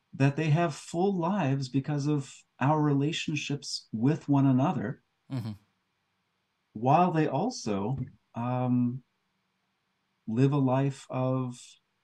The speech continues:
Speaker 1: wholesale dedication to God,
Speaker 2: Yeah.
Speaker 1: using their bodies to glorify God, not for gratification.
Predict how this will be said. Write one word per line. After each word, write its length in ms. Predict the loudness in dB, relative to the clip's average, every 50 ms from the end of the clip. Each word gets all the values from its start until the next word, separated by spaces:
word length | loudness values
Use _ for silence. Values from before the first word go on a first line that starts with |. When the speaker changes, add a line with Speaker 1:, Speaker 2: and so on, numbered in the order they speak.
| _ _ _
Speaker 1:
wholesale 720 | -20 -16 -8 -4 -2 -2 -2 -4 -4 -4 -2 -2 0 -2
dedication 680 | 0 -2 -2 -2 -4 -6 -6 -6 -6 -6 -4 -4 -4 -4
to 120 | -4 -4
God, 440 | -4 -4 -4 -4 -4 -4 -6 -8 -12 -16 _ _ _ -6
Speaker 2:
Yeah. 160 | -6 -2 2
Speaker 1:
using 340 | 4 6 6 6 4 0 -4 _ -8
their 100 | -8 -4
bodies 460 | -2 0 0 0 2 2 0 -2 -2
to 100 | -8 -10
glorify 580 | -6 -4 -4 -2 -2 -2 -4 -4 -4 -4 -4
God, 340 | -4 -4 -4 -2 -2 -2 0 0
not 240 | 0 0 -2 -4 -10
for 160 | -12 -12 -10
gratification. 960 | -8 -6 -6 -6 -6 -8 -10 -12 -12 -10 -10 -10 -10 -10 -8 -8 -8 -8